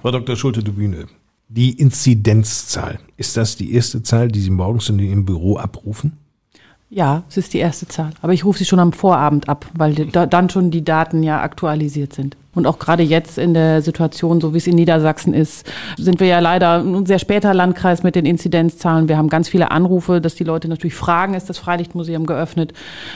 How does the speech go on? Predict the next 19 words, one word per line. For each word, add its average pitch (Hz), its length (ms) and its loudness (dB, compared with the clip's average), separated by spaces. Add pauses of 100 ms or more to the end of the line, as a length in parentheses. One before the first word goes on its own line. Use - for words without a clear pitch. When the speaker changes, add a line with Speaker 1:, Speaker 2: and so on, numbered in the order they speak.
Speaker 2:
Und 170 280 2
wir 170 380 4 (280)
fiebern 185 600 2 (520)
damit, 185 440 2
dass 180 180 -2
die 175 240 0
Zahlen 156 400 2
runtergehen 156 560 2
und 147 80 0
dass 156 160 -2
wir 151 80 0
dann 151 200 -2
in 156 80 -2
der 151 100 -2
nächsten 147 340 -4
Woche 143 240 -10
auch - 140 -12
öffnen 143 260 -10
können. 139 240 -16